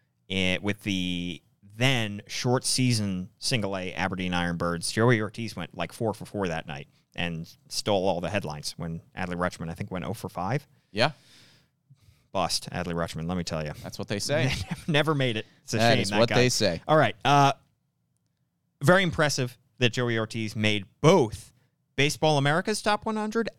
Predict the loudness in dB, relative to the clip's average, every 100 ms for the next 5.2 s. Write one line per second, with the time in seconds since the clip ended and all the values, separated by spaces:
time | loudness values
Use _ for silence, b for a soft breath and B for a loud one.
0 | 0 0 2 0 0 -4 0 0 0 -4
1 | -6 -4 -4 -2 -4 -4 -6 -6 -8 -6
2 | -8 -8 _ _ _ _ _ _ _ _
3 | 4 6 6 4 0 -4 -2 2 2 0
4 | -8 -2 0 0 _ -2 0 0 -2 -4
5 | -4